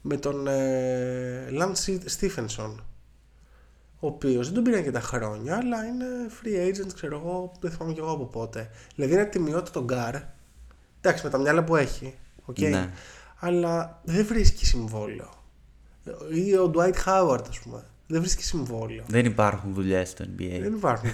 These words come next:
Speaker 1: δουλειές.
Speaker 2: <laughs>
Speaker 1: Hollis Jefferson έχει να παίξει στο N B A, by the way, από το είκοσι ένα.
Speaker 2: Μμμ.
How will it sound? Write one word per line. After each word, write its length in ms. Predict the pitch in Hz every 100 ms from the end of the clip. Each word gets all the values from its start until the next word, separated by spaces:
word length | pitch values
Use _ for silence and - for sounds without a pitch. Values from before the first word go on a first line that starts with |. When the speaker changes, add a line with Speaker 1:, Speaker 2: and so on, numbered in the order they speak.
| 117
Speaker 1:
δουλειές. 440 | 113 113 135 127 - - 143 190 170
Speaker 2:
<laughs> 560 | 127 113 110 - - -
Speaker 1:
Hollis 340 | 175 196 160
Jefferson 520 | 160 175 196 - 208
έχει 140 | 202 196
να 80 | 180
παίξει 200 | 185 -
στο 160 | 196
N 40 | 180
B 40 |
A, 140 | 170 180
by 160 | 170 151
the 100 | 131
way, 220 | 143 160
από 100 | 180
το 60 | 180
είκοσι 340 | 165 139 -
ένα. 520 | 151 160 135 110 113 - - - -
Speaker 2:
Μμμ. 340 | 107 110 113